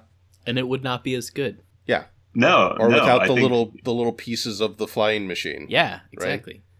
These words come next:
Speaker 2: If those were just different colored cubes, yeah, they wouldn't sell the setting as well. That's not necessarily true of all games. Like,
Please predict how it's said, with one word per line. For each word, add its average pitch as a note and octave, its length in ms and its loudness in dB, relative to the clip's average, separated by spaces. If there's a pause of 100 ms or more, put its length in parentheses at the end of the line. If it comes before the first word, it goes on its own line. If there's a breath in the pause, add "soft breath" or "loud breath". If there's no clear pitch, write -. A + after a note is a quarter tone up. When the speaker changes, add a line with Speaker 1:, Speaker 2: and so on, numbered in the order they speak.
(360)
Speaker 2:
If - 60 -20
those G2+ 200 -6
were G#2 80 -10
just G2+ 240 -8
different G#2+ 260 -10
colored F2+ 320 -6
cubes, F2+ 500 -10 (140)
yeah, A2+ 140 0
they F#2+ 120 -6
wouldn't G2+ 280 -6
sell F#2 200 -2
the F2 120 -8
setting F2+ 340 -4
as D2 140 -12
well. E2 260 -10 (360)
That's - 220 -8
not C3+ 160 2
necessarily B2+ 680 0
true A#2 340 -2
of G#2 100 -2
all F#2+ 160 -2
games. F#2+ 520 -6
Like, G#2 280 -2